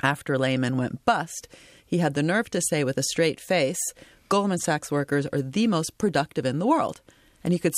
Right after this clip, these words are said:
say that 'cause it's true. How we actually measure value based on prices, if they are the ones who are paid the most, <laughs> that's the price of their labor, that must actually reveal their value.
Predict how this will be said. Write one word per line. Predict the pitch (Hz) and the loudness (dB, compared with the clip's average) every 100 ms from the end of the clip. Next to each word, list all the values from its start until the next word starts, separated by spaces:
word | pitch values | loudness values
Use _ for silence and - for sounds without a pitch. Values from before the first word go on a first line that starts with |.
| - | 2
say | 330 | 2
that | 202 143 - | 2 0 -2
'cause | 175 | -2
it's | 165 165 - | 0 0 -4
true. | - 349 123 147 | -2 0 0 0
How | 180 190 | -2 0
we | 196 | 2
actually | 160 - | 0 -2
measure | 156 175 269 226 | -2 0 2 0
value | 147 135 135 | 0 0 0
based | 135 139 - | 0 0 0
on | 139 | -2
prices, | - 131 127 139 139 | 0 0 0 -2 -2
if | - | 0
they | 165 | 2
are | 170 | 2
the | 151 | 0
ones | 143 143 143 | -2 -2 -2
who | 143 | 0
are | 131 - - | 0 -2 -8
paid | - 240 285 | 0 2 2
the | 160 | 0
most, | 120 117 320 - - - 180 - | -2 0 2 0 -2 -4 -6 -6
<laughs> | - - | -10 -4
that's | - 165 | -2 0
the | - | -2
price | - 160 156 | 2 0 2
of | 156 | -2
their | 143 156 | 0 0
labor, | 233 302 160 160 - - | 0 0 0 -2 -6 -2
that | 175 - | 0 2
must | 165 175 | 0 0
actually | 147 143 - 151 - | -2 -2 -2 -4 -2
reveal | 165 165 131 127 131 - | -2 -2 0 0 0 -2
their | 123 123 | -2 0
value. | 120 117 110 - | 0 -2 -4 -8